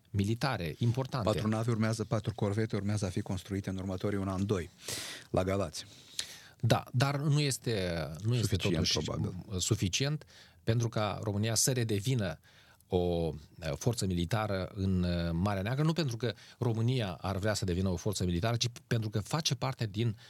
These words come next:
Speaker 1: Alianța Nord-Atlantică și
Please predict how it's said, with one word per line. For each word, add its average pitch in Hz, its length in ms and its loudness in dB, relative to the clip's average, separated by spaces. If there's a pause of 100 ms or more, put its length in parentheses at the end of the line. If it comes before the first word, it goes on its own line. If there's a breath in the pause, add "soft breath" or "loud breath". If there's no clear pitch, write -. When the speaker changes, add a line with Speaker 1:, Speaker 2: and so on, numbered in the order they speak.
(120)
Speaker 1:
Alianța 98 640 0
Nord-Atlantică 98 1000 -2 (380 loud breath)
și 117 580 2